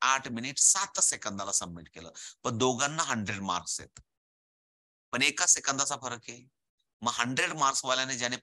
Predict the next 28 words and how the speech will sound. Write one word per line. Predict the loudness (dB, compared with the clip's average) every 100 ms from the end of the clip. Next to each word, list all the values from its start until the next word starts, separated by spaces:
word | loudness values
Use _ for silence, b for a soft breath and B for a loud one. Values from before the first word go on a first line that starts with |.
| 2
पहिले | 4 4 0
paper | -2 -4 0
submit | 0 -2 -8 -10 -8
केला | -8
तो | -10 _ -4
पहिला | -2 -4 -4 -6 -6
number | -10 -12
असेल. | -4 -4 -4 _ _ _ _
Clear | 4 4
झालं | 6 4
तुम्हाला? | 4 -2 -4 -6 B B -2
ती | 2
system | 6 6 6 4 2
आहे, | -2 -4 _ _ -2
त्या | 2
system | 4 4 2
मध्ये | -2 -2
काही | 0 0
problem | 0 -4 -4 -6
नाही. | -4 -4
So | -2
rule | -2 -2
is | -4
the | -4
rule, | -6 -8
सर्वांसाठी | -4 -2 0 0 0 0
सारखा | 0 0 0
असेल. | 0 0